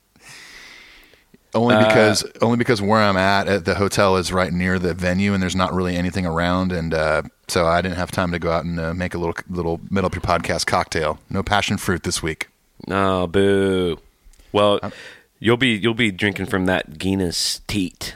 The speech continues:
Speaker 2: here real soon.
Speaker 1: Very shortly, yeah, yeah. I got some fun plans for the night, so. But let's move on to, let's get, let's get through this pick contest. We got some other stuff to talk about, and then get
Speaker 2: Yep,
Speaker 1: into
Speaker 2: all
Speaker 1: all
Speaker 2: right.
Speaker 1: things Lars Ulrich.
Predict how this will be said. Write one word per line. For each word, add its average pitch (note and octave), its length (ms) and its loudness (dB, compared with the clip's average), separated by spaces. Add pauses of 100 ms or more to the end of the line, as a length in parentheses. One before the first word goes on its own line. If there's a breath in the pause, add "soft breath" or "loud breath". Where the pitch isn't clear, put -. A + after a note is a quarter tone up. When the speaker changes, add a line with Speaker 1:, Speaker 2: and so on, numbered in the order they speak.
(140)
Speaker 2:
here E2+ 320 -2
real F2 200 0
soon. C#2+ 480 -6 (180)
Speaker 1:
Very G#2+ 220 2
shortly, F2 420 0
yeah, E2+ 100 4
yeah. E2 320 0
I F2+ 100 -4
got F#2 140 -2
some F2+ 300 -2
fun G2 240 -2
plans E2 300 -2
for F2 100 -4
the E2+ 80 -4
night, D#2 200 -4
so. D#2 220 -4 (260 loud breath)
But A#2+ 100 0
let's D#3+ 160 2
move E3+ 180 2
on C#3 160 4
to, A#2 80 -2
let's A#2+ 160 0
get, - 240 -4
let's A2+ 160 -2
get C3+ 100 0
through C#3 100 -2
this G#2+ 120 -2
pick D3 180 0
contest. C3 480 2
We G#2+ 60 -4
got G#2+ 180 0
some G#2 140 0
other G#2 100 -2
stuff - 160 -4
to - 60 -10
talk G#2 240 -2
about, G#2 160 2
and F#2+ 80 0
then F#2 100 -2
get G#2 160 -2
Speaker 2:
Yep, G#2 100 4
Speaker 1:
into A#2+ 120 2
Speaker 2:
all G2 80 4
Speaker 1:
all D3+ 60 6
Speaker 2:
right. C3 120 2
Speaker 1:
things F#2+ 220 0
Lars F#2+ 260 6
Ulrich. D2 360 -2